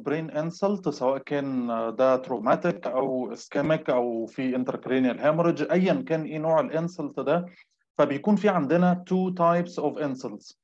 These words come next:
البرايمري انسلت اللي هو حصل أصلًا نتيجة ال-، ال-، المشكلة اللي حصلت، سواء كانت تروما أو غيره، وبيكون around ال-، البرايمري انسلت دي بيكون، آه، في حاجة اسمها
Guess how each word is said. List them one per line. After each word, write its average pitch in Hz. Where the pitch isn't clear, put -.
البرايمري 185
انسلت 185
اللي 127
هو 147
حصل 160
أصلًا 131
نتيجة 143
ال-، 110
ال-، 110
المشكلة 123
اللي 139
حصلت، 175
سواء 127
كانت 135
تروما 139
أو 110
غيره، 208
وبيكون 202
around 175
ال-، 123
البرايمري 170
انسلت 185
دي 170
بيكون، 180
آه، 127
في 175
حاجة 175
اسمها 165